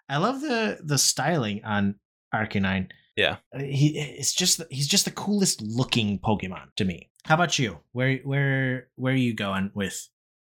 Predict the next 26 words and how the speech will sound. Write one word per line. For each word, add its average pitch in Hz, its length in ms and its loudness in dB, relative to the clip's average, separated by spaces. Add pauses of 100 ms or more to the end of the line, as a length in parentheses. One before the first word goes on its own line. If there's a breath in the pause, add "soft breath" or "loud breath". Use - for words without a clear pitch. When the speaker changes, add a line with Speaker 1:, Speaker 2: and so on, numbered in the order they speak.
(160)
Speaker 1:
with 98 140 0
it? 104 100 -4
Are 123 100 0
you 127 120 2
going 123 260 0 (100)
relatable 117 680 0
with 120 120 -4
the 101 80 -2
starters? 139 680 2
Are 107 140 0
you 107 180 2
picking, 107 280 0
like, 104 200 0
a 101 80 2
weird 101 420 0
niche 101 440 2
Pokemon 95 480 0
like 92 180 -6
me? 92 320 -2
Speaker 2:
Uh, 117 480 0 (180)
I, - 120 -8 (280)
I 120 60 0
mean, 117 420 2
he's 110 220 4
niche, 147 920 0 (120)
but 107 420 2